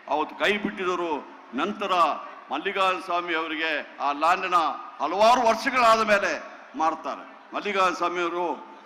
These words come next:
ನಮ್ಮ ಸಿದ್ದರಾಮಯ್ಯ ಧರ್ಮಪತ್ನಿಯ ಸಹೋದರ, ಅವರು ಸಮೇತ ತಾವು ಕೈಕಿತ್ತ ಇದ್ದ ಲ್ಯಾಂಡನ್ನ ತಮ್ಮ ಸಹೋದರಿಗೆ ಇಷ್ಟದಾನವಾಗಿ ಅವ್ರು ಕೊಡ್ತಾರೆ. ಇದರಲ್ಲಿ ಯಾವ ಕಾನೂನು ಬಾಹಿರ ಇದೆ ಅಂದ್ಬಿಟ್ಟು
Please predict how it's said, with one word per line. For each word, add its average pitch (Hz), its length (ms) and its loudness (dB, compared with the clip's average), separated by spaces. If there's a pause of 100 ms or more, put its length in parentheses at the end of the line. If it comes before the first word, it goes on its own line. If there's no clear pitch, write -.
(180)
ನಮ್ಮ 160 220 -4 (920)
ಸಿದ್ದರಾಮಯ್ಯ 190 640 0 (120)
ಧರ್ಮಪತ್ನಿಯ 170 640 -4 (160)
ಸಹೋದರ, 185 400 0 (720)
ಅವರು 233 300 0
ಸಮೇತ 208 340 -2 (640)
ತಾವು 185 400 -2
ಕೈಕಿತ್ತ 220 440 -4
ಇದ್ದ 190 160 -4
ಲ್ಯಾಂಡನ್ನ 190 440 2 (640)
ತಮ್ಮ 190 220 0
ಸಹೋದರಿಗೆ 202 920 0 (300)
ಇಷ್ಟದಾನವಾಗಿ 185 840 0
ಅವ್ರು 160 160 0
ಕೊಡ್ತಾರೆ. 151 680 -4 (220)
ಇದರಲ್ಲಿ 156 220 -4
ಯಾವ 202 320 4
ಕಾನೂನು 196 440 0
ಬಾಹಿರ 185 320 4
ಇದೆ 180 220 -2
ಅಂದ್ಬಿಟ್ಟು 165 640 -6